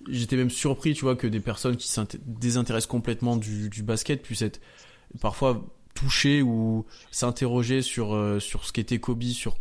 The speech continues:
comment, comment les fans l'avaient vécu, comment ils avaient grandi avec lui en fait. Et je trouvais ça particulièrement intéressant. Et enfin, c'est quelque chose qu'on n'est pas prêt de revoir, je pense. C'est, c'était vraiment, euh, voilà, complètement inconnu ce genre de sentiment, euh,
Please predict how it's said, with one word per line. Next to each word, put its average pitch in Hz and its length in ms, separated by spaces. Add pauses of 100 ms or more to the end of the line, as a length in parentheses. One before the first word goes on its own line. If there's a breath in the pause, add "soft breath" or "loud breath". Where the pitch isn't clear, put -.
comment, 120 600 (260 loud breath)
comment 123 200
les 117 100
fans 120 220
l'avaient 113 240
vécu, 113 380
comment 113 260
ils 110 120
avaient 104 120
grandi 110 440
avec 107 260
lui 120 100
en 107 80
fait. 117 240
Et 98 60
je - 140
trouvais 107 200
ça 104 240 (360 loud breath)
particulièrement 117 580
intéressant. 117 480
Et 110 100 (840 loud breath)
enfin, 117 260 (140)
c'est - 200 (100)
quelque 123 160
chose 147 160
qu'on 131 120
n'est 113 80
pas 110 160
prêt - 160
de 107 40
revoir, 110 300
je - 80
pense. - 300 (560)
C'est, 107 380
c'était 110 280
vraiment, 117 500
euh, 107 60 (500 soft breath)
voilà, 113 240
complètement 117 460
inconnu 123 360
ce 113 140
genre 107 140
de - 40
sentiment, 117 520
euh, 104 200